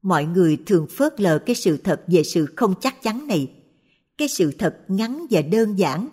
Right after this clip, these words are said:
nhưng lại rất sâu sắc và hoàn hảo này.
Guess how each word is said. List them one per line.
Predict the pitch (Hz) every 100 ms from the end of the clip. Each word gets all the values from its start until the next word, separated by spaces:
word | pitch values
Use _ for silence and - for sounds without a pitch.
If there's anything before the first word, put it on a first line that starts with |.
| _ _ _
nhưng | 190 208 190
lại | 151
rất | 151 277
sâu | - 202 202
sắc | 190 294 302 -
và | 180
hoàn | 135 165 160 143
hảo | 165 143 247
này. | 185